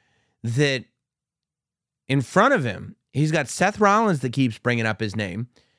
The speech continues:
and Kevin Owens that keeps bringing up his name. That we could sit here and have that conversation. "Hey, who do you think is next to face Ke-, uh, uh, Roman Reigns?"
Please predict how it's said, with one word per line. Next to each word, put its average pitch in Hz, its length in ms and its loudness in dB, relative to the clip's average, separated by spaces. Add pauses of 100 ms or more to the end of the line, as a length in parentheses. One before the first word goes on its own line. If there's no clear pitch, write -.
(420)
and 190 240 -4
Kevin 208 320 2
Owens 214 560 0 (480)
that 151 180 0
keeps 180 360 0
bringing 156 420 2
up 135 160 -2
his 120 220 0
name. 113 260 -6 (260)
That 165 100 0
we 196 120 2
could 226 180 -4
sit 285 280 -4
here 190 240 2
and 151 80 -2
have 170 220 -4
that 165 180 -2
conversation. 160 760 -2 (260)
"Hey, 170 120 2
who 170 160 2
do 196 60 2
you 190 80 -2
think 175 180 -2
is 143 100 -4
next 156 240 -2
to 156 100 -4
face 147 280 -2
Ke-, - 120 -10
uh, 151 40 -4
uh, 117 800 2 (680)
Roman 139 340 2
Reigns?" 135 640 -2